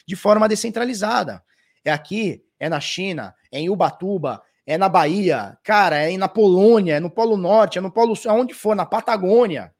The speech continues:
nos Estados Unidos, no México, cara, em Caracas, sabe? É de forma descentralizada você prover, é, força, ou seja, promover, é, é, é, é, promover não, prover força computacional pra rede.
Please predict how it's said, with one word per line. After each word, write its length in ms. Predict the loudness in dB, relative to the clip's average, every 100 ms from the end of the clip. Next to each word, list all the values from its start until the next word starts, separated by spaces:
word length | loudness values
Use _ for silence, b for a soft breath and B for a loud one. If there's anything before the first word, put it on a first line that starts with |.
| _ _
nos 160 | -14 -10
Estados 280 | 0 0 2
Unidos, 480 | 0 0 0 -2 -4
no 80 |
México, 680 | -2 0 0 -2 -6 -10 -14 -8
cara, 240 | -6 -4
em 60 | -4
Caracas, 840 | -2 0 2 0 -2 -10 -10 -16 _ _ _ -10
sabe? 340 | -4 -4 -4 b b b
É 100 | -4
de 80 | -2
forma 320 | 0 0 0
descentralizada 720 | -2 -4 -4 -4 -2 -2 -2
você 240 | -4 -8
prover, 580 | -2 0 0 0 0 -2 _ _
é, 120 | -6
força, 680 | -6 -2 4 6 4 -2 -4 _
ou 140 | -8 -6
seja, 300 | -4 -4 -4
promover, 520 | -4 -2 0 -2 -2 -4
é, 240 | -4 -4
é, 60 | -6
é, 340 | -6 -6 -6
é, 100 | -8 -14 _
promover 340 | -8 -6 -2 0
não, 120 | 0
prover 420 | 4 4 6 2
força 380 | 2 0 0 -2
computacional 480 | -8 -6 -6 -6 -6
pra 120 | -4
rede. 380 | -4 -4 -6